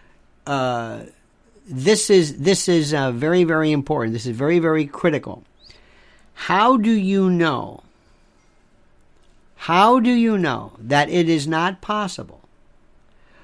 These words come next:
for an artificial intelligence, A G I, artificial general intelligence,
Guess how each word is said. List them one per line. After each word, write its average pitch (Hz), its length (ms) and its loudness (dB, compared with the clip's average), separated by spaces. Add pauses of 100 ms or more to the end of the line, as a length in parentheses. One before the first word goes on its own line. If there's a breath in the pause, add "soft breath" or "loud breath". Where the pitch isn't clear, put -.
for 165 580 2
an 151 360 2
artificial 190 720 4
intelligence, 139 720 0
A 147 180 4
G 156 240 0
I, 120 300 -4
artificial 135 480 -8
general 123 380 -6
intelligence, 98 680 -14